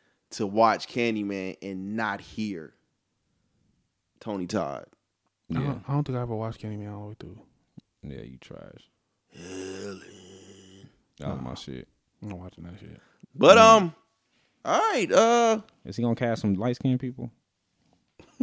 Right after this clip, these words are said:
Speaker 1: I'm with, look, I'm, I'm with all the darkness.
Speaker 3: <laughs> Me too.
Speaker 1: Get that colorism and shit. Get that shit the
Speaker 3: Get
Speaker 1: fuck
Speaker 3: that
Speaker 1: up
Speaker 3: shit
Speaker 1: outta
Speaker 3: the
Speaker 1: here.
Speaker 3: fuck up outta here.
Speaker 2: I ain't mad at him either.
Speaker 3: Need a light-skinned family next time, though.
Speaker 1: All right, uh,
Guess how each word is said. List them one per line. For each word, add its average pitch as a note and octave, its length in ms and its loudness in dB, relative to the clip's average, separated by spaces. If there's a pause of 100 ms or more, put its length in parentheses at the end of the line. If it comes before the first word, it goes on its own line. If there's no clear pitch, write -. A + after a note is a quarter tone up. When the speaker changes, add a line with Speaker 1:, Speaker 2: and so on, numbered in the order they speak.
(1500)
Speaker 1:
I'm - 180 6
with, C#4+ 220 0
look, G3 300 4
I'm, G#3 220 0
I'm F#3+ 220 0
with F3 180 2 (120)
all D3+ 240 8
the C#3 120 2
darkness. G2 600 -2 (140)
Speaker 3:
<laughs> - 140 -20
Me G#2+ 100 2 (100)
too. A2+ 320 2 (800)
Speaker 1:
Get B2+ 160 -6
that D#3+ 160 2
colorism D#3+ 460 2
and B2 140 -6
shit. - 300 -10
Get E3 260 -10
that F3 120 -2
shit - 160 -10
the - 60 -8
Speaker 3:
Get C3 100 -6
Speaker 1:
fuck C#3+ 120 -4
Speaker 3:
that - 80 -4
Speaker 1:
up - 40 -4
Speaker 3:
shit D3+ 120 0
Speaker 1:
outta C#3 100 0
Speaker 3:
the A2+ 60 -2
Speaker 1:
here. G#2 100 -4
Speaker 3:
fuck A#2+ 180 -2
up A2+ 100 -6
outta A#2 220 0
here. G2+ 180 -4
Speaker 2:
I F#2+ 60 -6
ain't D3 300 -4
mad D#3 160 -6
at - 0 -
him D3+ 120 -6
either. A#2+ 240 -6
Speaker 3:
Need A2 180 2
a G#2 40 0
light-skinned G#2 400 -2
family F2 220 -6
next F2+ 220 -8
time, - 260 -14
though. - 120 -2
Speaker 1:
All C#3+ 80 10
right, A3+ 240 10
uh, G3+ 460 12